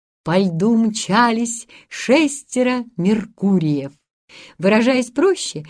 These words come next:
ребята летели с быстротой молнии. Э, нет, и это не точное сравнение. Но в том-то и дело, что прямо не знаешь, как выразиться,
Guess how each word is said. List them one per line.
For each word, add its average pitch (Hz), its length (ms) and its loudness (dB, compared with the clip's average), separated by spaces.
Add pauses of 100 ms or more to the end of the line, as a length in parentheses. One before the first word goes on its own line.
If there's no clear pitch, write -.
(160)
ребята 240 380 2
летели 233 640 2
с 160 100 -10
быстротой 220 640 0
молнии. 151 720 -2 (480)
Э, 214 180 -6
нет, 247 440 4 (180)
и 233 160 2
это 269 320 0
не 165 140 0
точное 165 460 -4
сравнение. 151 760 -4 (520)
Но 226 180 4
в 233 120 -6
том-то 269 280 2
и 277 140 4
дело, 233 420 4
что - 260 -6
прямо 285 400 2
не 349 140 6
знаешь, 330 420 2
как 285 200 -6
выразиться, 208 800 0